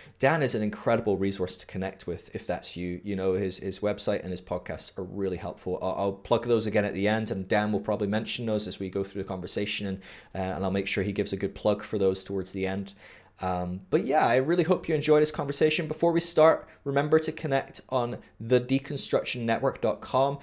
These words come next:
It's a completely free resource that helps you find other people that are deconstructing locally. Um, so there's so many great online communities, um, that you can be a part of, you know, e-, on social media, YouTube, uh, on YouTube, on, uh,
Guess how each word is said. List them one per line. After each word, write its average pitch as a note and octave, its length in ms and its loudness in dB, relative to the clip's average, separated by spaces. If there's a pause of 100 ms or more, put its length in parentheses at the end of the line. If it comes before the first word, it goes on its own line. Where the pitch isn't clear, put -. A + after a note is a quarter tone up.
(120)
It's - 100 -12
a - 40 -10
completely D#3+ 540 0
free D3+ 240 0
resource C3+ 400 2
that - 120 -6
helps - 300 -4
you C3+ 60 -8
find A#2 380 -2 (100)
other C3+ 240 2
people C3 300 -6
that A2+ 100 0
are G#2+ 80 -2
deconstructing A2+ 720 -4
locally. D3 640 4 (360)
Um, A2+ 240 0
so C3 140 0
there's B2+ 100 0
so - 200 -2
many D3+ 160 2
great B2+ 360 4
online B2 400 0
communities, B2+ 800 -4
um, G#2 540 0
that A#2 340 0
you A#2 100 -6
can G#2 220 -2
be A2 100 0
a G2+ 60 0
part C3+ 320 4
of, C#3+ 260 2
you A2+ 120 -4
know, G#2 280 0
e-, - 280 -6 (120)
on G#2+ 160 0
social G#2+ 360 -2
media, A#2+ 200 4
YouTube, A#2+ 640 0
uh, A2 120 0 (200)
on G2 80 -6
YouTube, F#2 320 -8
on, G2+ 120 0
uh, G2+ 340 2